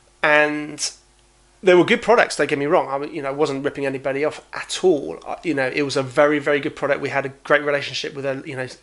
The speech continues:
with salons and, and things like that. And there was a lot of value for money. And it was almost a little bit like, um, I don't know, maybe the twenty-first century of,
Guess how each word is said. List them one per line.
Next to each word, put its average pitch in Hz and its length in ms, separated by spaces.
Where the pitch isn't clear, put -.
with 143 120
salons 135 720
and, 131 340
and 139 100
things 135 200
like - 140
that. 135 300
And 151 140
there 147 80
was 143 80
a 156 60
lot 160 140
of 139 100
value 135 160
for 135 120
money. 135 320
And 165 100
it 180 40
was 185 140
almost 208 280
a 143 40
little 143 200
bit 135 160
like, 131 240
um, 135 240
I 196 60
don't 180 100
know, 151 80
maybe 143 240
the 139 80
twenty-first 139 560
century 139 340
of, 131 480